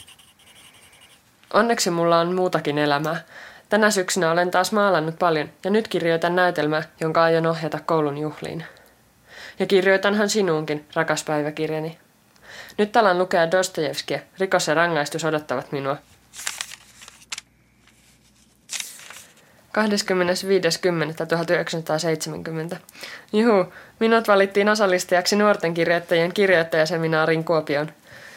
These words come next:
Seminaarissa on opettajina oikeita kirjailijoita, muun muassa yksi runoilija.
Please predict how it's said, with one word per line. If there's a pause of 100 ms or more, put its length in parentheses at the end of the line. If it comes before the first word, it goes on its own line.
(380)
Seminaarissa
on
opettajina
oikeita
kirjailijoita, (180)
muun
muassa
yksi
runoilija.